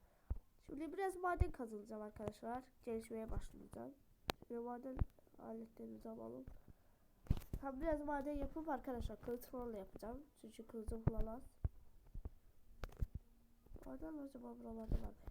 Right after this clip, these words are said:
Bu creeper'ı hemen başka bir yerde patlatayım. Üf ya. Neden bu kadar çabuk patlıyor,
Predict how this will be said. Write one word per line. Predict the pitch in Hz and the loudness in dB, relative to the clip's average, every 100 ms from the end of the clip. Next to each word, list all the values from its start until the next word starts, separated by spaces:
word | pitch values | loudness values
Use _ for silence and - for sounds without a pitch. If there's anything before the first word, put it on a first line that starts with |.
| - | -14
Bu | - - | -10 -4
creeper'ı | 269 285 262 | -2 0 0
hemen | 254 262 269 - - | 2 0 -2 -8 -10
başka | - 247 269 247 | -8 -6 -6 -4
bir | |
yerde | 233 220 | -4 -4
patlatayım. | 220 220 - 202 - 226 - - - - - - - | -8 -12 -12 -12 -8 -8 -4 -4 -4 -8 -14 -6 4
Üf | 349 - | 4 4
ya. | 254 233 254 294 - - - - - - - - - - | 2 4 4 4 2 2 -8 -16 -16 -18 -2 -2 -2 -4
Neden | 311 359 381 | -2 0 0
bu | |
kadar | 370 262 233 226 | 0 0 -2 -4
çabuk | 214 - | -10 -10
patlıyor, | - - - | 2 6 6